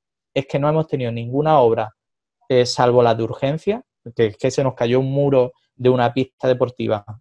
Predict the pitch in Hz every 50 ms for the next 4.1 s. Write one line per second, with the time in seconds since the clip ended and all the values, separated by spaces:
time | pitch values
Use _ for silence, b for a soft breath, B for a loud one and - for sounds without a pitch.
0 | _ _ _ _ - 113 110 110 113 113 120 120 123 123 123 123 123 127 123 123
1 | 123 123 123 120 113 104 - - 110 110 117 117 110 110 110 104 - _ _ -
2 | 113 117 117 - - 135 131 135 131 127 123 113 110 - - 110 - b b b
3 | b 113 107 - 113 107 107 - - 113 117 123 127 131 123 135 135 - - -
4 | 170 247